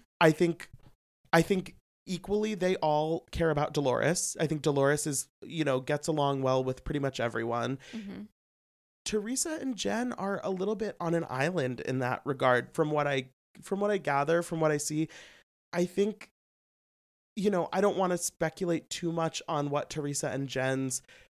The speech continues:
Speaker 1: personal relationship looks like when the cameras are off, but I, I, I just don't get the vibe that there is really that sort of closeness that we see with the other side of the group.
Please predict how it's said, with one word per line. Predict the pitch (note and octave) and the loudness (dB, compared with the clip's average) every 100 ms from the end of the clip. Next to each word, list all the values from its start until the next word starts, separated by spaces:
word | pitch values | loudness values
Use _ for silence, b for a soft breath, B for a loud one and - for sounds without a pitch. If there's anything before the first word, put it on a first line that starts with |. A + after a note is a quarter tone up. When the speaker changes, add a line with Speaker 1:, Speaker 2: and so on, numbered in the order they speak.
| _ | _
Speaker 1:
personal | - C#3+ - C3+ | -4 -2 0 0
relationship | B2+ B2 B2 - C3 B2+ B2 A#2 | 0 -2 -2 -4 -4 -4 -4 -2
looks | A#2 - - | -4 -4 -2
like | C#3+ C#3+ C3+ | 0 0 0
when | C3 | -2
the | B2+ | -2
cameras | C3+ B2 B2 B2+ C3+ | -4 -2 0 -2 -2
are | - | -2
off, | A#2 B2+ E3+ - | 0 -2 -2 -4
but | D3 D3 B B B - | 0 0 B B B -12
I, | - C4 _ - | -8 -8 _ -4
I, | G3+ G3+ - | -4 -2 -2
I | G#3 | -2
just | - A3 - - | -2 -4 -4 0
don't | F3+ F3+ D3 | 0 0 -4
get | D#3 - D3 | -6 -4 -4
the | C3 | -4
vibe | B2+ B2+ C3+ D3+ C3+ A#2+ | -4 -2 0 0 -2 -2
that | B2+ C3 - _ _ _ _ _ | 0 0 -4 _ _ _ _ _
there | C3+ C#3 | 2 4
is | C3+ B2+ | 2 2
really | C3+ C3 B2 | 0 2 2
that | A#2+ A#2+ - | 2 2 0
sort | - C3 | -2 0
of | A#2+ | 0
closeness | - B2 A#2+ - E3+ F3+ F3+ - - _ _ _ _ _ _ _ _ | -2 0 0 0 0 0 0 -2 -4 _ _ _ _ _ _ _ _
that | D3+ E3 | 4 4
we | D#3 | 4
see | - D#3+ D3 | 2 2 2
with | C#3 C#3 | 2 2
the | D3+ | 2
other | A#2 C#3 C#3+ D3 | 2 4 2 2
side | - D#3+ E3 F3+ | 2 2 2 2
of | E3+ | -4
the | F#3+ | -8
group. | - G#3 A#3 | -4 -2 -2